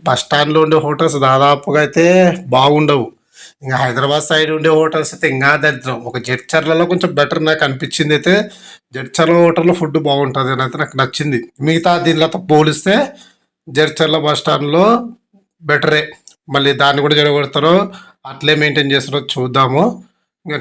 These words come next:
టీ అయితే పది రూపాయలు అవుతుంది, కొంచెం బెటర్గానే ఉంటుంది. ఇంకా దోశ, ఆనియన్ దోశ, అవి మసాలా దోశ ఒక రేట్ అంటే ఇప్పుడు ఆనియన్ దోశ యాభై రూపాయలు అనుకోండి,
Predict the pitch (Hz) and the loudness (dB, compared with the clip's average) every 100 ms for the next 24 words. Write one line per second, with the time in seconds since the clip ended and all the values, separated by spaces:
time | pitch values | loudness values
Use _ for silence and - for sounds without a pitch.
0 | - 156 160 156 165 147 143 139 147 143 | 0 2 4 2 0 0 0 0 2 2
1 | 135 139 160 165 139 135 151 139 127 120 | -2 -4 -4 -2 -4 -2 -4 -2 -4 -2
2 | 139 135 139 135 127 135 123 170 190 - | 0 2 2 0 -2 -4 -2 -2 -4 -12
3 | - _ - 139 131 151 151 156 143 135 | -20 _ -16 -4 2 4 4 2 2 2
4 | 139 143 139 143 143 147 143 143 139 131 | 0 -2 -4 -4 -2 0 0 2 0 -2
5 | 139 131 131 143 143 131 135 135 147 143 | -4 -4 -4 -2 -2 -4 -6 -4 -4 -4
6 | 143 131 135 135 135 147 139 135 139 139 | -4 -2 -2 -4 -4 0 2 2 -2 -4
7 | 135 147 139 131 139 - 139 127 123 131 | -4 0 2 0 -2 -2 -2 -2 -4 -2
8 | 135 | 0